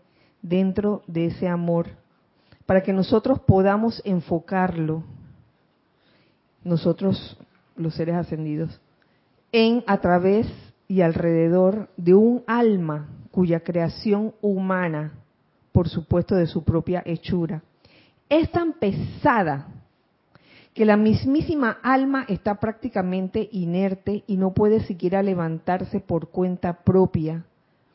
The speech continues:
para entrar a los salones del karma y recibir allí su asignación de parte del tribunal kármico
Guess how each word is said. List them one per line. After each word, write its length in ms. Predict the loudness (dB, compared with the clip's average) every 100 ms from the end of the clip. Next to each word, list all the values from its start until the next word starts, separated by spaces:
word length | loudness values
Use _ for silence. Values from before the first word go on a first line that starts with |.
| _ _ -2
para 240 | 2 2
entrar 640 | 0 -2 0 0 2 2 0
a 60 | -2
los 180 | -2
salones 380 | 0 0 2 0
del 280 | 0 -2 -4
karma 580 | -4 -2 -2 -2 -6 -8 -14 _ _ -6
y 100 | -2
recibir 600 | 0 0 0 0 2 2
allí 280 | 0 -2 -2
su 120 | -2
asignación 680 | -2 -2 -4 -6 -4 -2 0
de 100 | -2
parte 360 | -2 -4 -2
del 200 | -2 -2
tribunal 540 | -2 -4 -2 -4 -6 -4
kármico 600 | -4 -2 -2 -6 -8 -10